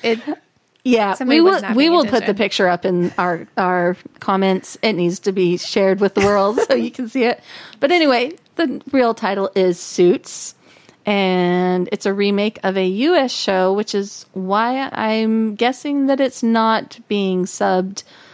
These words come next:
Speaker 2: at the usual U S
Speaker 1: Yeah, 'cause it's a main, it's a
Speaker 2: subbings.
Speaker 1: main network, so it should be at least on Kokowa, and it's not.
Speaker 2: Yes, it's not. And, and the same happened with Criminal Minds, A Good Wife.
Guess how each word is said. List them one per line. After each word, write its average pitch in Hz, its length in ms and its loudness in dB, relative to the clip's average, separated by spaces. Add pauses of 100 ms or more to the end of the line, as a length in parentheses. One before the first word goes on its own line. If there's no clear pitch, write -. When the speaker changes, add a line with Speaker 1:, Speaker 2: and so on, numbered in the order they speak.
(180)
Speaker 2:
at 185 320 -4
the 202 100 -2
usual 208 460 2
U 185 300 2
S - 580 -4
Speaker 1:
Yeah, 285 120 -2
'cause 247 180 -2
it's 262 140 -2
a 226 120 4
main, 190 280 2
it's 185 60 2
a 240 40 4
Speaker 2:
subbings. 226 60 2
Speaker 1:
main 214 200 -2
network, 185 360 -6
so - 140 -4
it - 100 -6
should 196 220 -6
be 185 200 -4
at 170 100 -6
least 247 280 -2
on 185 140 -4
Kokowa, 160 400 -8
and 156 180 -10
it's 151 180 -18
not. - 200 -14
Speaker 2:
Yes, 214 520 0
it's 190 260 0
not. 170 300 0
And, 226 260 2
and 240 420 0
the 220 100 2
same 254 260 2
happened 214 400 -2
with 190 220 -2
Criminal 214 420 0
Minds, 196 680 0
A - 100 -8
Good 190 240 0
Wife. 185 560 -2